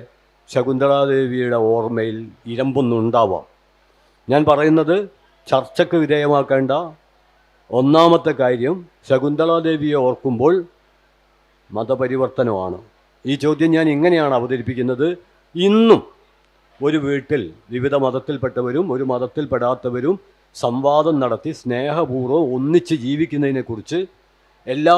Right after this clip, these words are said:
ആരാധന-, ആലയങ്ങളും എല്ലാവരും പങ്കുവെക്കുന്നതിനെക്കുറിച്ച്, എല്ലാ ഉത്സവത്തിലും അതിൻ്റെ ഒരു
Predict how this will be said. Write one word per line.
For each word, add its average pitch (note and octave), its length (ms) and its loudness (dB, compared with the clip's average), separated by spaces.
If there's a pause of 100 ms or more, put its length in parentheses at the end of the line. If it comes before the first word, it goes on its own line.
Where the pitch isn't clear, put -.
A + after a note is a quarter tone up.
(120)
ആരാധന-, D3+ 640 0 (100)
ആലയങ്ങളും C3+ 580 -2
എല്ലാവരും C3+ 520 0
പങ്കുവെക്കുന്നതിനെക്കുറിച്ച്, B2+ 1080 -2 (460)
എല്ലാ D#3+ 380 0
ഉത്സവത്തിലും D#3+ 720 0 (100)
അതിൻ്റെ D3+ 320 0
ഒരു D3+ 200 -2